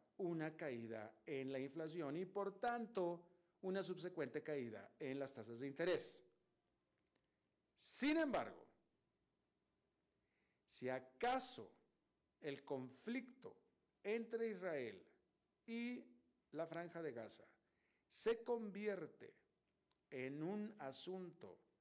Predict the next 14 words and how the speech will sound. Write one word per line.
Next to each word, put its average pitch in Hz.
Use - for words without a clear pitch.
del 123
Medio 160
Oriente, 139
de 113
toda 185
la 143
región, 120
los 175
hacedores 190
de 165
política 156
monetaria 123
probablemente 147
tendrán 135